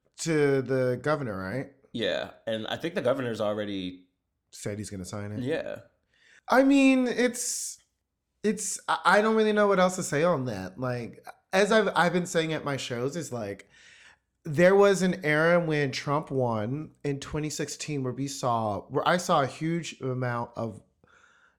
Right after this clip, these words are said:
Speaker 1: non-P O C people saying that they are not talking to their family members anymore. They're cutting them off.
Speaker 2: Right.
Speaker 1: They're s-, dissing himself because they are toxic.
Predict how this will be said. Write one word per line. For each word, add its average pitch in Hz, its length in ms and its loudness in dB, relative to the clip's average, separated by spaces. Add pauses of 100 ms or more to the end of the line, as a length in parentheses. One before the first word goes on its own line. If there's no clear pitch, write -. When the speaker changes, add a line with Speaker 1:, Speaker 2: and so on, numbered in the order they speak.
Speaker 1:
non-P 160 640 0
O 156 60 0
C 156 200 -4
people 117 420 -6
saying 127 440 -4
that 113 180 -6
they 123 140 0
are 117 100 -2
not 120 460 -4
talking 117 520 -4
to 117 120 -10
their 104 140 -6
family 101 340 -12
members 85 360 -14
anymore. 95 360 -16
They're 95 120 -12
cutting 107 340 -8
them 98 260 -10
off. 151 600 4
Speaker 2:
Right. 90 280 -8 (260)
Speaker 1:
They're 139 380 2
s-, 135 260 -4
dissing 160 380 -2
himself 147 340 0
because 131 680 0
they 131 320 0
are 135 180 2
toxic. 107 840 -6